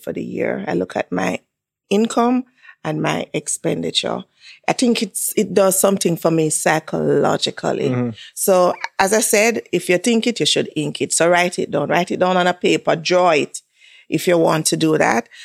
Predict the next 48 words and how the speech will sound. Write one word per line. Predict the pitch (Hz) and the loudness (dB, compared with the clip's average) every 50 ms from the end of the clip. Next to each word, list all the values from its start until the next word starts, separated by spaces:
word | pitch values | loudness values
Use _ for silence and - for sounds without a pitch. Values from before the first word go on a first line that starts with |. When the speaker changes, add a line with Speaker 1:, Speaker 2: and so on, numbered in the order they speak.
| - - | -6 -2
Speaker 1:
But | - 180 165 - | 0 0 2 4
there | 185 185 175 | 4 2 2
are | - | 2
also | - 185 202 202 202 208 208 - - 208 196 | 2 2 2 4 4 2 2 2 2 2 2
sophisticated | 196 - - 208 208 - 220 214 - - 190 - - 175 165 - - 170 151 143 143 | 4 2 0 0 2 0 0 0 -2 -4 -4 -2 0 0 0 0 0 0 0 2 2
budgeting | 175 165 160 165 151 - - 160 151 - - - | 0 2 2 0 -2 0 -2 -2 -2 -4 -4 -2
apps | 185 214 226 220 - - - - - - _ _ - 571 554 - - - | -2 0 -2 -2 -6 -12 -18 -18 -18 -20 _ _ -18 -16 -16 -16 -6 -2
that | 170 175 170 - | -2 -2 -2 -2
people | - 196 165 - 160 156 | -4 -6 -4 0 0 2
like, | 151 160 170 165 - _ - - | 2 2 0 0 -4 _ -10 -4
I'm | - 165 170 165 | -2 -2 0 0
sure | - - 151 143 | 0 2 4 4
like | 143 147 156 156 - - | 4 4 2 0 0 -2
you, | 147 131 - - - 156 - - | 0 0 2 2 2 0 0 -4
Speaker 2:
<laughs> | - - - 151 - | -8 -6 -4 0 2
Speaker 1:
would | 175 185 180 160 | 4 4 4 4
be | 160 170 180 | 2 2 2
using. | 170 165 165 160 156 139 - 156 151 - - - _ _ - - - - | 2 2 2 2 0 0 -2 -2 -2 -2 -4 -10 _ _ -20 -20 -4 0
You | - 196 | 2 2
know, | 185 180 | 4 4
so | - - 196 | 4 4 4
there | 185 196 202 | 4 4 4
are | 196 202 | 2 2
Speaker 2:
Uh-huh. | - - | 0 0
Speaker 1:
two, | 226 269 214 190 | 0 0 0 2
those | 175 208 233 233 - | 4 4 4 4 4
are | 240 226 214 | 4 2 2
the | 226 233 | 2 0
tools | - - 196 165 156 139 | 0 0 0 0 0 2
I | 147 156 | 2 2
would | 165 170 165 165 | 4 2 2 0
say. | - - 180 160 151 160 | -2 0 2 2 2 2
You | 165 175 | 2 2
can | 180 - 208 208 | 2 2 2 2
use | 208 196 202 214 214 214 | 2 2 2 2 2 2
an | 226 - | 2 2
Ex-, | - 220 220 - - - 208 - - _ | 0 -2 -2 -4 -4 -4 -4 -4 -4 _
Excel | - 202 - - - 202 180 170 | -2 -2 -2 0 0 2 2 2
spreadsheet, | - - - 190 180 175 - - - 190 208 220 226 220 - - _ _ _ _ _ _ - | 0 0 0 0 2 2 2 2 2 2 2 2 0 0 -4 -8 _ _ _ _ _ _ 0
write | - 175 196 214 202 196 - | 2 2 4 4 2 0 -2
it | 226 208 214 180 | -2 -4 -2 0
down, | 180 220 226 226 233 247 254 262 262 294 - _ _ _ _ _ _ _ | 2 2 4 4 4 4 2 2 0 -2 -6 _ _ _ _ _ _ _
or | - 175 175 175 170 160 | 0 2 4 4 4 4
you | 160 156 | 4 2
can | - - 156 156 156 | 2 2 0 2 2
use | 143 143 143 143 139 - | 0 0 0 0 0 0
a | 147 | -4
budgeting | 139 123 143 143 - 143 147 - - 143 139 - | -2 -2 -2 -2 -2 -4 -4 -4 -2 -2 -4 -4